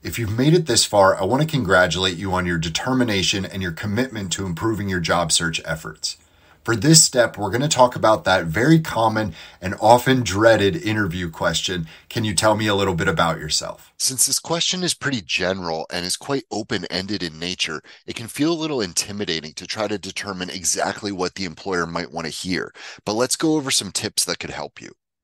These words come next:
This question has been around for so long that many job seekers wonder why it still gets asked.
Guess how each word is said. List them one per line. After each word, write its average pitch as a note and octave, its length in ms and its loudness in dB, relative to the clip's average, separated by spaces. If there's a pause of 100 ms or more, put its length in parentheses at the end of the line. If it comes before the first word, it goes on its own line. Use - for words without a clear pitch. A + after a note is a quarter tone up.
(1080)
This C#3+ 140 2
question - 380 -2
has A#2 120 -2
been A2 220 2
around F#2+ 440 -2
for F2 280 -6
so - 280 2
long F2+ 440 0
that E2 240 -2 (180)
many B2 240 -2
job F#2+ 300 -2
seekers G2+ 340 -4
wonder F#2 340 -4
why E2 380 0
it E2 300 -4
still F2 240 -2
gets D2+ 340 -10
asked. - 560 -8